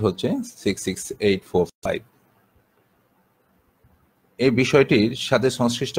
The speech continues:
টেকনোলজি ছাত্রছাত্রীবৃন্দ যারা রয়েছে তা হলো electronics, electrical, data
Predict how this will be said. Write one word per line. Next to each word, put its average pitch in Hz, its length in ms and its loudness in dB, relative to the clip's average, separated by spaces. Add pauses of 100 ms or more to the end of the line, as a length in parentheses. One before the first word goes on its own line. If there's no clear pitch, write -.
(140)
টেকনোলজি 110 540 0
ছাত্রছাত্রীবৃন্দ 101 680 -2 (120)
যারা 92 240 2
রয়েছে 90 280 -2 (680)
তা 107 80 6 (120)
হলো 101 180 2 (1160)
electronics, 110 640 0 (520)
electrical, 104 500 0 (640)
data 95 280 0